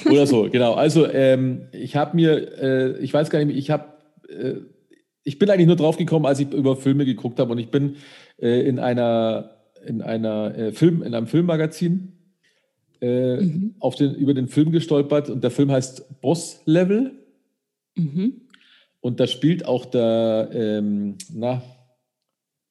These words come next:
Speaker 1: der Mad Max mit, wie heißt er denn? Ach.
Speaker 2: Ah, na, doch, sagt mir nix.
Speaker 1: Ja, der auch den, der auch den Jesus-Film gemacht hat. Mel Gibson, danke.
Speaker 2: Mel Gibson, den
Speaker 1: Genau.
Speaker 2: Jesus.
Speaker 1: <laughs> Der, der Mel Gibson spielt mit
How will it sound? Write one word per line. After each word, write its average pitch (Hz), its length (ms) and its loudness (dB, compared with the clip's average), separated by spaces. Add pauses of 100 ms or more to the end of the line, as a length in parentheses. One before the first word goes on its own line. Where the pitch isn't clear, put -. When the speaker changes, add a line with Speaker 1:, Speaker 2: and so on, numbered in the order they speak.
(140)
Speaker 1:
der 104 80 -6
Mad 117 280 -2
Max 127 240 -4
mit, 107 180 -6
wie 107 80 -2
heißt 123 260 -2
er 127 80 -2
denn? 110 300 -2
Ach. 113 420 -8 (1400)
Speaker 2:
Ah, 214 680 -6
na, 180 200 -8
doch, 175 200 -12
sagt 165 260 -16
mir 170 80 -12
nix. 170 440 -12
Speaker 1:
Ja, 120 180 2
der 139 200 2
auch 131 80 0
den, 120 320 -4
der 120 160 0
auch 120 40 -2
den 120 140 -6
Jesus-Film 127 540 -2
gemacht 113 400 -4
hat. 110 280 -4 (540)
Mel - 180 4
Gibson, 156 380 0
danke. 160 400 -2
Speaker 2:
Mel 208 240 -2
Gibson, 202 500 -4
den 185 140 -8
Speaker 1:
Genau. 131 220 4
Speaker 2:
Jesus. 240 420 4 (880)
Speaker 1:
<laughs> - 0 -
Der, - 1120 0
der 143 140 -2
Mel 156 220 4
Gibson 190 360 2
spielt 214 260 0
mit 233 320 -2